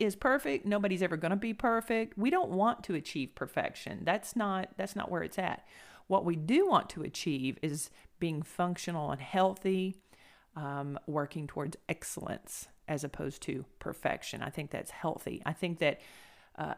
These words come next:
encouraging yourself as well as the people around you to do, think, and feel better about themselves is where it's at. That's what I seek to do.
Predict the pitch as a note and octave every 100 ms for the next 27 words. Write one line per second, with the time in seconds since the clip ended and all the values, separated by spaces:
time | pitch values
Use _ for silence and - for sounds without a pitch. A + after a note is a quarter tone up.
0 | - E3+ E3 - G3 G3 F3 F3 E3 D#3+
1 | - E3+ D#3 - - A3 G3+ E3+ - D#3+
2 | E3 D#3+ D3+ - F3 D3 C#3+ D3 D#3 F#3+
3 | G#3 E3 C#3 - C#3+ C3+ E3+ E3+ - E3
4 | D3+ D3 - F3+ D#3+ C#3+ - C#3 E3 F3
5 | F3+ F3+ F#3 F3+ G3 F#3+ G3 F#3+ D3+ -
6 | - - - - - - - - - G3
7 | A3 A3 F#3+ E3+ - - F3 - C#3+ B2
8 | -